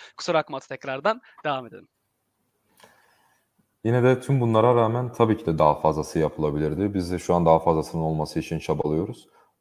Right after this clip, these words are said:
Speaker 2: Bu noktada önceki sorularda da bahsettiğimiz gibi bence yine en temel nokta bu üç dönem. Okulun zorluğu, üç döneme bağlı ve bunun dışındaki etkenlerden dolayı olan,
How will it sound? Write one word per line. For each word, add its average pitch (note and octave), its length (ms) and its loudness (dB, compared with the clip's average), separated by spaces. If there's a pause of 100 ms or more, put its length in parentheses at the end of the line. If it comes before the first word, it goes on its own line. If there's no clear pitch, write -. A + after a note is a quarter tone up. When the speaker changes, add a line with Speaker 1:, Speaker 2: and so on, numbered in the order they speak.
Speaker 2:
Bu A#2+ 100 -2
noktada A2+ 380 0
önceki A2 500 0
sorularda G2+ 420 2
da F#2 120 0
bahsettiğimiz F#2 640 -2
gibi F#2 260 -2
bence F#2+ 280 -2
yine F#2 340 -2
en F#2+ 180 -2
temel E2+ 260 0
nokta F2 580 -2
bu E2 140 -8
üç - 240 -12
dönem. E2 260 -4 (420)
Okulun E2+ 380 -6
zorluğu, D2+ 560 -4 (640)
üç - 220 -12
döneme D#2 300 -4
bağlı D2+ 340 0
ve C#2+ 160 -6
bunun D#2+ 180 -8
dışındaki D#2 480 -10 (320)
etkenlerden E2 640 -4
dolayı D#2 260 0
olan, D2+ 280 -4